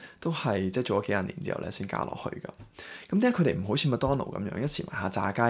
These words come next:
賣吓甜品、賣吓咖啡，噉啊可以符合多啲人嘅品味，噉啊即係可以吸納多啲客源啦。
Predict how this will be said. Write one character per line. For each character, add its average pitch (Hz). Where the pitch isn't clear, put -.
賣 104
吓 95
甜 104
品、 80
賣 120
吓 101
咖 101
啡， 123
噉 135
啊 117
可 120
以 127
符 -
合 101
多 120
啲 135
人 -
嘅 95
品 98
味， -
噉 117
啊 98
即 139
係 113
可 107
以 107
吸 98
納 113
多 110
啲 113
客 -
源 -
啦。 98